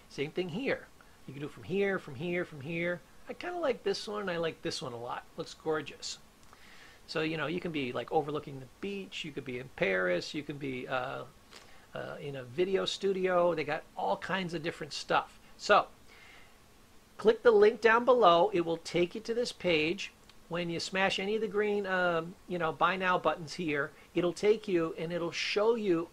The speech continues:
all the different ones, and you can, it'll take you to the sales page and you can play them.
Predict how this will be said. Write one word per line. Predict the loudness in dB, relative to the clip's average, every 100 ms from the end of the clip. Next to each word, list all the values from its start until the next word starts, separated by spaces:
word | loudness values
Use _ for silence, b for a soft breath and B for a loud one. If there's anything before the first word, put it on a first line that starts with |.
| 2
all | 4 6
the | 4
different | 2 2 0
ones, | 2 2 2 -2 -12 B -6
and | -4
you | -2
can, | -4 -6 -6 -6
it'll | -4 -2
take | -2 -2
you |
to | -4
the |
sales | -2 0 0
page | 0 -2 -2 -8 B -6
and | -4
you | -4
can | -4 -8
play | -12 -6 -2 0
them. | 0 -2